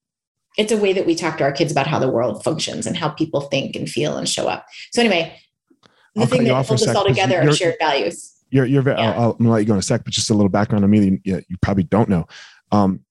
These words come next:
Speaker 2: you resonate very well with, very much with me because, uh, my dad's Black.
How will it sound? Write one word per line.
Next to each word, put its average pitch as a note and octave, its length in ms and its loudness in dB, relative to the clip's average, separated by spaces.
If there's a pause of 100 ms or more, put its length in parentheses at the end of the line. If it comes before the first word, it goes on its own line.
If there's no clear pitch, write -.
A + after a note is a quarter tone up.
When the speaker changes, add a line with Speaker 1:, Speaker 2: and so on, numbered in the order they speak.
(380)
Speaker 2:
you B2 140 2
resonate B2+ 360 2
very G#2+ 160 2
well A2+ 200 4
with, F#2+ 140 -2 (220)
very A2+ 180 4
much G#2 240 2
with G2 100 -2
me F#2+ 100 0
because, G2 460 -2
uh, F2+ 320 2 (400)
my F#2 80 2
dad's G2+ 240 2
Black. G2 400 -2